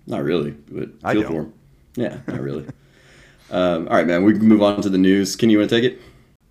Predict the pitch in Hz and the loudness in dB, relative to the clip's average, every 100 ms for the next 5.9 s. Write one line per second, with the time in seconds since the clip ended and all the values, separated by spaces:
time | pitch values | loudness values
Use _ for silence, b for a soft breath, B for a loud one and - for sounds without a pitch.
0 | - 127 73 - - 110 76 71 104 107 | -2 0 -2 -6 -2 0 0 0 4 6
1 | 101 92 143 147 165 135 131 135 135 117 | 4 2 -2 0 0 2 2 4 2 2
2 | 117 113 104 110 113 107 - 110 107 104 | 2 2 2 0 0 -4 -2 -2 0 0
3 | 101 104 104 104 104 92 98 101 98 82 | 0 0 0 0 -2 0 0 0 -2 0
4 | 127 120 113 95 107 101 - 98 98 98 | 0 0 -2 0 0 0 0 0 2 0
5 | 95 90 - 101 104 107 101 98 95 | 0 -2 -2 -2 2 2 2 0 -2